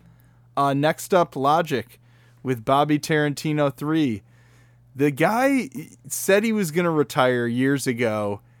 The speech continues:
and then put out, like, five albums immediately after. He didn't even wait a little bit,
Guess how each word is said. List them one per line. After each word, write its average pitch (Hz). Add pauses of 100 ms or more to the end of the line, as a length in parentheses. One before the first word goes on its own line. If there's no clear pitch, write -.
(460)
and 123
then 139
put 127
out, 117
like, 107
five 107
albums 104
immediately 127
after. 98
He 147
didn't 202
even 156
wait 110
a 104
little 98
bit, 92